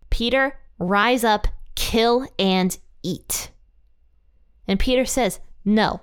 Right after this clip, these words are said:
<laughs> He's like, "Nope, I've never eaten anything, anything at all that is unclean."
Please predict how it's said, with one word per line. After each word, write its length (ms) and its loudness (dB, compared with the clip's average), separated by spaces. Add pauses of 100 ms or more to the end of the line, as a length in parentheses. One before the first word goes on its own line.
(120)
<laughs> 1500 -4
He's 160 0
like, 180 2
"Nope, 440 2 (580)
I've 200 0
never 240 2
eaten 380 -2 (180)
anything, 720 0 (500)
anything 480 2
at 100 2
all 260 4
that 160 2
is 240 -2
unclean." 880 -4